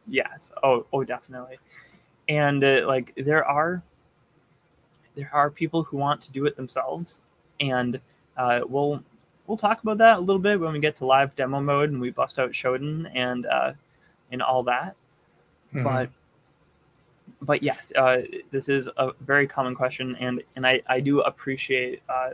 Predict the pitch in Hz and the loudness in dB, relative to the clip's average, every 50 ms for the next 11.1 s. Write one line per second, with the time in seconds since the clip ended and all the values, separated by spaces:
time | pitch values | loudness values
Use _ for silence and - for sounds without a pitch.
0 | - 135 135 135 131 131 131 131 135 _ - _ _ _ _ _ - 131 139 127 | -10 -12 -10 -8 -8 -6 -6 -8 -10 _ -20 _ _ _ _ _ -8 -6 -6 -4
1 | - - 127 123 131 131 127 123 123 - 123 123 127 127 123 127 127 - 127 123 | -2 2 2 4 4 4 2 0 0 -2 -2 -2 -2 -4 -6 -10 -10 -6 -4 -4
2 | 123 120 - - - _ _ _ _ _ _ _ _ - 165 208 185 117 127 120 | -4 -6 -10 -16 -20 _ _ _ _ _ _ _ _ -4 -4 -4 -4 -6 -6 -6
3 | 110 - - 135 135 127 - - - 151 160 156 147 151 151 147 - 135 139 135 | -6 -4 -2 -2 -2 -2 -4 -6 -6 -6 -4 0 2 4 4 4 4 2 2 2
4 | 151 143 - - 131 131 - 143 135 - 135 131 131 127 123 120 113 - - - | 2 -2 -2 -2 -4 -4 -6 -8 -6 0 2 2 4 4 2 0 -2 -2 -2 -2
5 | 127 123 135 147 135 139 127 117 117 - - - - - 127 131 131 127 - 131 | -2 -2 -2 -6 -6 -2 -2 -2 -2 -2 -6 -10 -6 -2 2 2 2 2 0 -2
6 | 123 123 127 127 123 123 123 120 120 120 117 120 - _ _ _ _ _ _ - | -2 0 0 0 0 0 0 0 0 0 -2 -4 -8 _ _ _ _ _ _ -4
7 | - 151 143 - 131 - - 123 120 117 123 135 151 156 - 123 120 139 139 - | -4 -4 -2 -4 -4 0 2 2 4 4 4 4 2 0 -4 -8 -10 -10 -8 -6
8 | 127 123 123 127 - - 123 120 120 135 156 - - 123 113 110 117 120 120 123 | -6 -6 -6 -6 -4 -2 -2 0 0 -2 -4 -6 -8 -8 -8 -6 -4 -4 -2 -2
9 | 123 123 120 120 _ _ _ _ - 131 123 127 120 120 123 123 123 123 120 - | -4 -4 -6 -8 _ _ _ _ -14 -8 -4 -4 -2 0 0 0 0 -2 -4 -4
10 | - 120 110 117 120 117 120 131 139 135 - - 113 110 - - 135 147 131 - | -6 -8 -6 -4 -4 -4 -2 -2 -2 -4 -4 -6 -8 -8 -6 -6 -6 -8 -8 -10
11 | - | -16